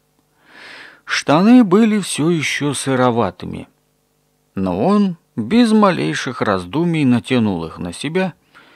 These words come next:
и, как был босиком, понесся к ближайшей рощице, дабы справить нужду.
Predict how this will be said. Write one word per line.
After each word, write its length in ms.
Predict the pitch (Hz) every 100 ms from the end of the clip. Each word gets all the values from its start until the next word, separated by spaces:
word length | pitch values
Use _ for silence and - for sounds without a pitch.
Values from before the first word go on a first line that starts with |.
| _ _
и, 200 | 294 262
как 380 | 185 147 117 98
был 420 | 98 226 254 226 -
босиком, 840 | - 180 175 - 175 - 180 170 143 _ _ _ _ _ -
понесся 840 | 269 226 160 185 185 - - 143
к 80 | 107
ближайшей 840 | 110 107 87 107 107 - - 95
рощице, 680 | 101 131 - - - - 85
дабы 440 | 85 202 202 214
справить 680 | - - 87 85 92 - - -
нужду. 600 | 113 104 92 82 78